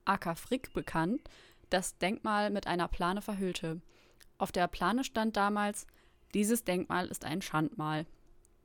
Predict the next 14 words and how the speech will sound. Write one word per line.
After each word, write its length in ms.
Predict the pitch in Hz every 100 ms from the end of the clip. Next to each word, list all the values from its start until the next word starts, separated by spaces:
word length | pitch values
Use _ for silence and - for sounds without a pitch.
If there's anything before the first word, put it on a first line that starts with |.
| _ _ _ -
Gleichzeitig 680 | 185 240 - 269 285 277 269
stellte 280 | - 190 196
der 160 | 180
Arbeitskreis 840 | - 220 185 170 - 175 165 233 - - -
den 140 | - 180
Antrag, 600 | 180 247 - 262 269 269
dass 140 | 208
eine 220 | - 180 185
Infotafel 920 | - 269 - 196 - 170 175 - 214
am 160 | 175 175
Denkmal 460 | - 196 - 208
aufgestellt 680 | - 175 - 160 - 165 160
werden 260 | - - 165
solle. 360 | - - -